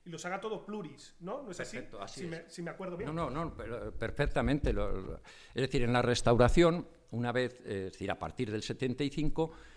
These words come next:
Speaker 2: hay como esa especie de componenda o de arreglo para decir, eh, dist-, la combinación de distritos uninominales, esos pequeños distritos que decíamos, y al mismo tiempo plurinominales,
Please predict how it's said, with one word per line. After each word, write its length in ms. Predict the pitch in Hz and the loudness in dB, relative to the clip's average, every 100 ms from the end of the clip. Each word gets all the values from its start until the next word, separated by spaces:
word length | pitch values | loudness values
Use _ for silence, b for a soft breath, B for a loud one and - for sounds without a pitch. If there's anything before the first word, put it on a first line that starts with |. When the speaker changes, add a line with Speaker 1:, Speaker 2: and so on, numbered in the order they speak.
| B | B
Speaker 2:
hay 160 | - 143 | -2 0
como 300 | 160 131 139 | 2 2 2
esa 180 | 143 156 | 0 -4
especie 400 | - 160 151 147 | -4 -6 -2 -4
de 140 | 120 | -4
componenda 640 | 123 123 127 135 165 131 147 | -4 -4 -2 0 0 0 0
o 80 | 120 | 2
de 80 | |
arreglo 480 | 98 117 156 147 165 | 0 0 -2 -2 -2
para 140 | 120 113 | -2 -2
decir, 320 | 107 107 - B B B B | -4 -8 -12 B B B B
eh, 220 | 117 113 | -4 -2
dist-, 300 | 110 117 - - - - | -2 -6 -8 -16 -16 -4
la 180 | 123 127 | -2 0
combinación 640 | 123 117 123 117 147 104 | 0 0 -2 -2 -2 -2
de 100 | 113 | -4
distritos 640 | 117 - - 175 170 139 | -4 -6 -4 -4 -4 -4
uninominales, 840 | 151 139 156 170 170 156 165 208 - - - - - - | -2 0 0 0 -2 -2 -4 -10 -16 -20 -20 -20 -16 -10
esos 260 | 107 117 | -8 -8
pequeños 540 | - 120 127 120 120 104 | -8 -4 -2 0 -2 -4
distritos 520 | 110 - 127 107 - | -6 -6 -6 -6 -6
que 140 | 143 | -4
decíamos, 540 | 143 143 139 147 151 - | -4 -4 -4 -4 -8 -8
y 100 | 117 | -4
al 100 | 117 | -2
mismo 320 | 131 151 147 | -2 -2 -4
tiempo 500 | 143 147 143 160 - | -2 -2 0 -2 -4
plurinominales, 1000 | - 139 131 120 107 101 98 110 80 - | -4 0 0 0 0 0 0 0 -2 -10